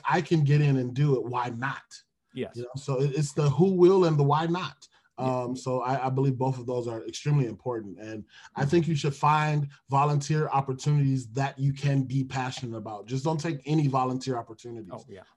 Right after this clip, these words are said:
Speaker 1: Take volunteer opportunities that you can do, that you're excited about, and that you
Speaker 2: Mm-hmm.
Speaker 1: really wanna engage in.
Speaker 2: Exactly. And if you don't know what you want to engage in, this is
Speaker 1: Mm-hmm.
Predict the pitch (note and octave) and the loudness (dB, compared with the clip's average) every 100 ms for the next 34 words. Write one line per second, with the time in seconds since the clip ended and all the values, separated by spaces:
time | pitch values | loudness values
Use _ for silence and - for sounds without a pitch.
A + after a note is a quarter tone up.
0 | - D#3+ D3+ C#3+ C#3+ C#3+ D3 C#3 C3+ C3+ | -6 -2 0 2 2 0 -2 -4 -6 -6
1 | C3 C3 A#2 C3 B2+ C3+ C#3 C#3 A2+ C3 | -6 -6 -6 -6 -4 -6 -2 -4 -2 -2
2 | C#3 C3 B2+ _ - B2 - C#3+ A#2 - | 0 0 -6 _ -12 -10 -4 -4 -6 -8
3 | C#3+ C#3+ C#3+ C3+ B2+ C3 B2+ A#2 A#2 - | -4 -2 0 -4 -6 -6 -6 -8 -12 -10
4 | G2+ A2+ C3+ B2+ B2 A#2 A2+ A2 A2+ A2 | -10 -6 -4 -4 -6 -10 -10 -8 -6 -6
5 | G2 F2 E2+ _ _ _ - C3+ G2+ A2+ | -8 -16 -20 _ _ _ -8 -8 -4 -4
6 | G#2+ A#2 C#3 D#3+ F#3 D#3+ F#3 C4 E3+ A#2 | -4 -4 -2 -2 -2 2 2 2 0 0
7 | A2 A#2 G#2+ G#2 G2+ G2+ G2+ A2 B2 A#2+ | -2 -2 -4 -4 -4 -2 -2 -2 -2 -4
8 | A#2+ D3+ | -8 -8